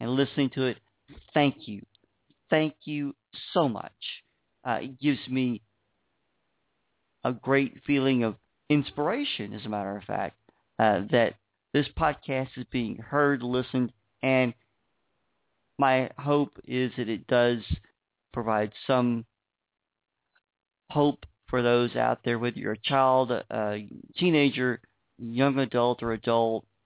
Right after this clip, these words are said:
that has gone through life dealing with cleft lip, cleft palate, or craniofacial anomaly, uh, that I am here as one who was born with a unilateral cleft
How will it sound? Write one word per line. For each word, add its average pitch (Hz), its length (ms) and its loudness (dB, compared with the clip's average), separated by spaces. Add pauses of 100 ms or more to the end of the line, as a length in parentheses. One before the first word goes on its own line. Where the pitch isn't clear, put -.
(320)
that 113 180 -2
has 107 80 -16
gone 127 360 2
through 117 300 -6
life 113 380 2 (360)
dealing 123 280 -2
with 113 120 -8 (140)
cleft 120 300 -4
lip, 127 240 -2
cleft 117 240 -4
palate, 117 320 0
or 113 40 -4
craniofacial 120 640 -2
anomaly, 120 600 2 (520)
uh, 104 380 2 (1200)
that - 180 2
I 120 280 4 (180)
am 113 140 -6
here 123 320 -4
as 113 120 -8
one 123 460 0
who 113 120 -6
was 110 140 -8
born 120 240 -4
with 113 120 -4
a 113 40 -6
unilateral 117 480 -2
cleft - 300 -6